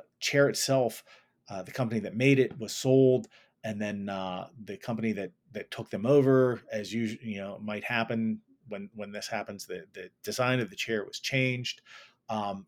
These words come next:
and it got away from the, what made it so attractive to, to Tom and a lot of other people. And, uh,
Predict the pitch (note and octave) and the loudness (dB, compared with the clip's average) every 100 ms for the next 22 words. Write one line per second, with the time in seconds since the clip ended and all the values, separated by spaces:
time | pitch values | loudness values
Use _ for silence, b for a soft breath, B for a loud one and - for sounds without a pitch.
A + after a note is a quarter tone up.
0 | - G#2+ - B2+ A#2+ A#2 A#2 A2+ A2 G#2 | -10 -10 0 0 2 2 2 0 -6 -6
1 | G2+ - A#2 A2+ A#2+ A2+ A2 - A2+ F#2 | -8 -8 -6 -4 -2 -4 -4 -4 -4 -4
2 | - C3+ C#3 G#2+ - - G2+ F#2+ _ G#2 | -2 -2 -2 -6 -6 -8 -8 -8 _ -16
3 | - A#2+ A2 G2 G2 F#2+ F#2 F#2+ - - | -6 -4 -2 -2 -2 -4 -4 -8 -10 0
4 | C#3 B2+ F2+ B B B B _ A#2+ A2 | 0 2 -4 B B B B _ -2 2
5 | G#2+ G2+ G2 | 2 0 -4